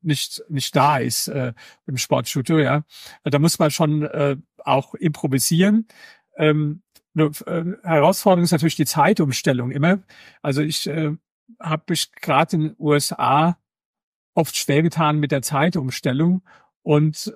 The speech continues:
wach dann oft so um drei oder vier Uhr auf. Also ich bin froh, wenn ich um vier Uhr aufwache und nicht um drei Uhr aufwache.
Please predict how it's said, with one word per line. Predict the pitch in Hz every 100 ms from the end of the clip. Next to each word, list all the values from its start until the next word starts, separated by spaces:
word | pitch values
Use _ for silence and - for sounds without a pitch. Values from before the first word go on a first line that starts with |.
| -
wach | 156 156 -
dann | 160 151
oft | 143 -
so | - 151
um | 143
drei | 135 - 139 175
oder | 156
vier | - 180 170
Uhr | 156
auf. | - 156 185
Also | 151 139
ich | 139
bin | 160
froh, | 143 147 160
wenn | 151
ich | 151
um |
vier | 127 - 185
Uhr | 156
aufwache | 123 127 160 147
und |
nicht | 143 143
um | 139
drei | - 156
Uhr | 160 120
aufwache. | 113 - 143 180 175